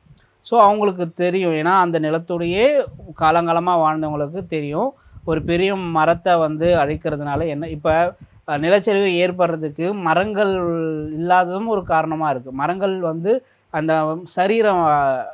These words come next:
மண்ணை வந்து புடிச்சு வச்சுக்கும். So ச-, ஸ்லோப்ல இருக்கக்கூடிய, அ-, அது வந்து ஒரு பெரிய ஃபேக்டரா இருக்கும் வ-, நிலச்சரிவு ஏற்படாம இருக்கிறது. So இங்க இருக்கக்கூடிய நிலங்க-, மரங்களை எல்லாம் அழிச்சிட்டு அங்க பெரும் ரெசார்ட்ஸ் கட்டுறது,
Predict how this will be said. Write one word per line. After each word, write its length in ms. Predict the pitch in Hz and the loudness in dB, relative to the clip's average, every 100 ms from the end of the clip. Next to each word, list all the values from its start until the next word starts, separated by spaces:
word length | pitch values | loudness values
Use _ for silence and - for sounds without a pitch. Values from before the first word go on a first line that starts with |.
| - 147 | -16 -6
மண்ணை 360 | 156 190 208 | -4 -2 0
வந்து 200 | 180 208 | 0 -2
புடிச்சு 340 | 208 196 175 190 | -4 -8 -8 -8
வச்சுக்கும். 440 | 151 - 160 131 - - - - _ _ _ _ | -8 -8 -12 -14 -18 -20 -20 -20 _ _ _ _
So 280 | - 180 175 | -2 2 4
ச-, 440 | 165 151 180 156 143 - | 4 2 0 0 0 -2
ஸ்லோப்ல 400 | 190 180 160 147 | -2 0 0 0
இருக்கக்கூடிய, 380 | 147 147 147 | -6 -8 -4
அ-, 320 | 143 131 160 175 | -2 0 2 2
அது 200 | 175 202 | 0 0
வந்து 180 | 214 | 0
ஒரு 120 | 226 196 | 0 0
பெரிய 300 | 180 190 180 | -2 -4 -2
ஃபேக்டரா 420 | 170 165 - 170 | -2 -2 -2 -2
இருக்கும் 320 | 143 127 131 - _ _ - | -2 -4 -12 -16 _ _ -4
வ-, 20 | |
நிலச்சரிவு 560 | 147 156 165 165 165 156 | -2 0 -2 -2 -4 -4
ஏற்படாம 560 | 147 147 147 143 139 131 | -6 -6 -4 -4 -4 -6
இருக்கிறது. 420 | 120 123 123 - - | -10 -14 -16 -20 -14
So 100 | 180 | -8
இங்க 180 | 180 185 | -4 -2
இருக்கக்கூடிய 360 | 208 202 202 | -2 -4 -4
நிலங்க-, 340 | 185 175 180 175 | -4 -2 -2 -2
மரங்களை 420 | 160 175 185 180 | -2 -2 -2 -4
எல்லாம் 260 | 165 170 156 | -2 -2 -2
அழிச்சிட்டு 320 | 151 - 175 | -8 -10 -8
அங்க 220 | 170 160 | -6 -8
பெரும் 320 | 165 170 180 - _ _ - | -8 -10 -12 -16 _ _ -4
ரெசார்ட்ஸ் 480 | 151 190 185 - 170 | -2 -2 -4 -4 -6
கட்டுறது, 800 | 151 160 170 160 170 170 160 | -6 -4 -4 -2 -2 -2 -4